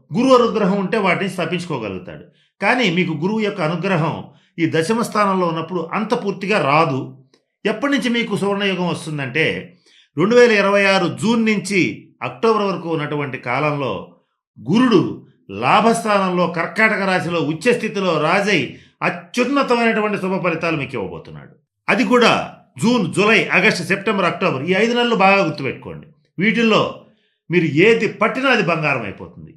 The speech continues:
మీరు ఏదనుకుంటే అది జరిగిపోతుంది. గృహసౌఖ్యం ఏర్పడుతుంది, వాహన సౌఖ్యం ఏర్పడుతుంది. మీరు మీ వృత్తి, ఉద్యోగ, వ్యాపార వ్యవహారాల్లో ఏ టార్గెట్స్ రీచ్ అవ్వాలన్నా కూడా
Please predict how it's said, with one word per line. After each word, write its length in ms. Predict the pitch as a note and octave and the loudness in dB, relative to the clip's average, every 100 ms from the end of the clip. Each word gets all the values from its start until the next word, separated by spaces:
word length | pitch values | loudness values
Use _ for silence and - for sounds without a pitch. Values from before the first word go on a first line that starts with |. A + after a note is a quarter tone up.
| _ _ - | _ _ -2
మీరు 160 | F#3 | 0
ఏదనుకుంటే 640 | F#3+ F3 A#3+ B3+ A3+ A#3 A#3+ | 4 4 6 4 2 4 4
అది 120 | D#3+ | 4
జరిగిపోతుంది. 720 | E3+ D#3 C3 - G#2 D#2+ - _ - | 0 0 -2 -6 -10 -14 -18 _ -2
గృహసౌఖ్యం 520 | E3 G#3+ A#3 A#3 A3 G3 | 2 2 2 0 0 0
ఏర్పడుతుంది, 680 | D3+ D#3+ - A#2+ F#2 - - _ | 0 -4 -6 -8 -10 -12 -20 _
వాహన 300 | B2+ F3+ A#3 | 0 4 4
సౌఖ్యం 380 | G3+ A3+ A3 G#3+ | 2 0 0 0
ఏర్పడుతుంది. 680 | F#3 E3+ D#3+ D3+ A#2 F2 - _ _ F3 | 0 -2 -4 -6 -8 -10 -16 _ _ 0
మీరు 520 | A3 A3 D3 - - _ F3 | 4 4 4 0 -14 _ 0
మీ 120 | F#3+ | 2
వృత్తి, 240 | F#3+ F#3+ | 2 0
ఉద్యోగ, 360 | A3 E3 A3 G#3+ | -4 0 0 2
వ్యాపార 420 | G3+ G#3 G#3+ G#3 | 2 2 2 0
వ్యవహారాల్లో 640 | G3 G3+ G3 G3+ G3 G3 G3+ | 2 2 2 2 2 2 0
ఏ 440 | D#3 F#3+ G#3+ G#3+ | 0 4 4 2
టార్గెట్స్ 760 | - - - G3 A#3 A#3 A#3 G3 | -2 -10 0 2 4 2 0 0
రీచ్ 240 | G3+ G#3 | -2 0
అవ్వాలన్నా 400 | G3+ G3 F#3 F3+ | 2 2 2 -2
కూడా 420 | E3 E3+ D3 F#2+ | -2 0 -2 -4